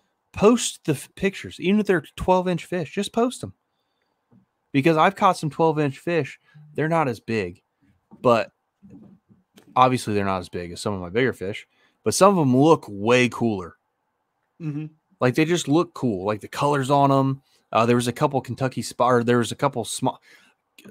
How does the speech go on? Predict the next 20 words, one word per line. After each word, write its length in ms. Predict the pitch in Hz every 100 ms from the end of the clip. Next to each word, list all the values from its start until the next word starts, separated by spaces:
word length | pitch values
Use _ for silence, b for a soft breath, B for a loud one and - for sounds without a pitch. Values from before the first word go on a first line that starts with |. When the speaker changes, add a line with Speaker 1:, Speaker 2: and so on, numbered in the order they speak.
| - -
Speaker 1:
smallmouth 560 | - - 120 131 147 147
spots. 560 | - 156 151 156 - -
I 80 | -
don't, 100 | 113
we 80 | 127
still 220 | 127 151
don't 180 | 127 107
know 280 | 110 107 98
what 180 | 101 104
they 140 | 98
were, 180 | 107 110
but 120 | -
smallmouth 440 | - 120 120 123 120
that 120 | 113
have 120 | 117
a 60 | -
spot 320 | - 123 107
in 60 |
their 80 | 117
mouth, 340 | 120 123 131